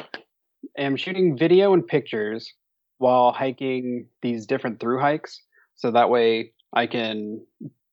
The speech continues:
put things up on different platforms, uh, Instagram, YouTube, Twitter, all that stuff. The transition between acting and cinematography and directing in Los Angeles to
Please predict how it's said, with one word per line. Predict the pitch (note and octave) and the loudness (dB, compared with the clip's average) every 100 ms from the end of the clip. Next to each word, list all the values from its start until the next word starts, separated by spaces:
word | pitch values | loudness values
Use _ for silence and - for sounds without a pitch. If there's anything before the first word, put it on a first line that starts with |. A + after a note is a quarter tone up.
| _ _ | _ _
put | - C3 A#2+ - | -2 0 0 -2
things | B2+ A#2 A2+ | -4 -2 -2
up | G#2+ | 0
on | A2+ A2 A2 G#2+ G#2+ G#2+ _ | 0 0 -2 -4 -8 -10 _
different | C3 A#2+ A#2 - - _ - | -6 -2 -4 -6 -14 _ 0
platforms, | B2 G2 G#2+ G2 - - - | 0 0 -4 -10 -14 -18 -8
uh, | - G#2 - | -4 -4 -4
Instagram, | A#2 - A2+ A2 G#2 G#2 G#2 G#2+ | -6 -6 -2 -2 -2 -4 -8 -6
YouTube, | A#2+ A2+ B2+ - _ _ - | -4 -4 -8 -10 _ _ -10
Twitter, | B2+ A#2 A2 A2 G#2+ - _ _ - | 0 2 4 0 -2 -8 _ _ -6
all | B2+ A2+ | -2 0
that | A2 A2 | -2 -6
stuff. | - A2+ G#2+ - _ _ _ _ | -6 -6 -6 -10 _ _ _ _
The | C3+ C3+ C3 B2+ A#2+ | 0 2 2 0 -2
transition | - C#3 C3 E3 E3+ D3 C3+ | -2 0 2 0 2 2 0
between | C3+ C#3+ C3 B2+ B2 A#2+ A#2+ _ _ _ _ _ - | 0 0 2 2 2 0 -4 _ _ _ _ _ -2
acting | B2 B2 C3+ B2 A2+ A#2 | -2 0 0 0 0 -4
and | A#2+ A2+ A2+ A2 G#2+ A2 - - | -4 -4 -4 -4 -6 -8 -12 -4
cinematography | C3 B2+ A#2+ A#2+ A2 A2+ A#2 A#2 A2+ | 2 2 4 2 2 -2 -2 -2 -2
and | G#2+ | -2
directing | G#2+ A2 A2+ A#2+ | 0 0 0 -4
in | G#2+ | -4
Los | G#2 G2+ | -2 0
Angeles | C#3+ C#3+ C3+ A#2 A2 - | 0 0 2 2 2 -4
to | - B2 A#2 G#2+ G2+ | -6 -2 -2 -2 -6